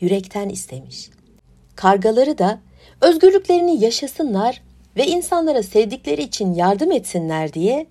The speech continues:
hür bırakmış. Onlar da ömürleri boyunca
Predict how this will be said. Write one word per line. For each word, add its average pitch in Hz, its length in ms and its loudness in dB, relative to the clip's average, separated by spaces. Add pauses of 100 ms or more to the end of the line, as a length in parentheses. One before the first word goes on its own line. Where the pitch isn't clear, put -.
(180)
hür 185 200 2
bırakmış. - 560 -10 (540)
Onlar 208 440 2
da 180 60 0
ömürleri 185 600 4
boyunca 170 480 2